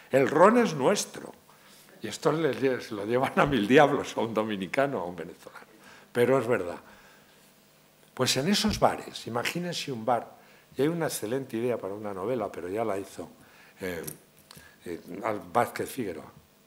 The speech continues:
Imagínense que un día, en esa taberna bebiendo, podía estar un viejo almirante ya medio ciego, su hijo Hernando Colón, podía estar,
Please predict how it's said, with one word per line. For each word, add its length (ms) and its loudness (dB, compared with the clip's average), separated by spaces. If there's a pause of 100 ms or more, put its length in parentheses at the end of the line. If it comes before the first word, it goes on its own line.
(580)
Imagínense 640 -6
que 160 -4
un 160 -4
día, 320 -4 (380)
en 140 -8
esa 280 -2
taberna 480 2
bebiendo, 640 -6 (640)
podía 320 2
estar 260 0
un 100 0
viejo 300 -2
almirante 560 -2
ya 140 0
medio 280 -6
ciego, 480 -2 (800)
su 320 -2
hijo 320 2
Hernando 480 -2
Colón, 420 -4 (600)
podía 340 2
estar, 540 0